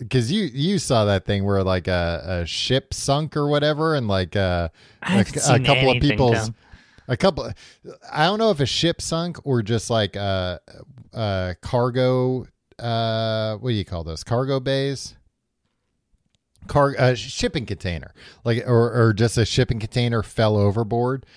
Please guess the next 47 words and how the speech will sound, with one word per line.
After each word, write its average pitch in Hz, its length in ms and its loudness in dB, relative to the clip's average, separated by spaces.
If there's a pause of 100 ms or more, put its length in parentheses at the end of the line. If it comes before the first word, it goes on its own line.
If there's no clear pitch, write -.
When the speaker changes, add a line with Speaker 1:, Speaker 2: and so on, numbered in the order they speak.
(360)
Speaker 1:
but 107 240 4
there 101 260 4
were, 95 420 2
uh, 90 240 0
it 110 100 0
was 107 180 2
full 143 260 2
of 82 160 -2
books, 127 600 2
and, 104 180 0
like, 92 320 0
the, 98 300 0
I 110 120 2
think 123 140 -2
it 135 60 0
was, 113 160 -2
like, 107 180 0
two 120 560 0
authors 104 500 -2
in 104 140 0
particular. 95 720 -4 (320)
It - 60 -4
was 90 120 0
like, 104 220 2
"We're 110 140 2
gonna 117 140 4
have 113 140 2
to - 80 -6
push 110 240 2
their 92 360 2
book 87 280 -2
releases 85 460 -2
back 85 300 -4
six - 320 -6
<laughs> - 80 0
months. 107 360 0
All 107 140 2
their 101 140 -2
books 104 280 0
Speaker 2:
Oh, 156 40 6
Speaker 1:
fell 147 80 6
Speaker 2:
wow. 131 280 6
Speaker 1:
in 95 60 0
the 95 80 2
ocean." 98 360 -2
Speaker 2:
<laughs> - 680 -6 (200)
Jesus, - 800 -6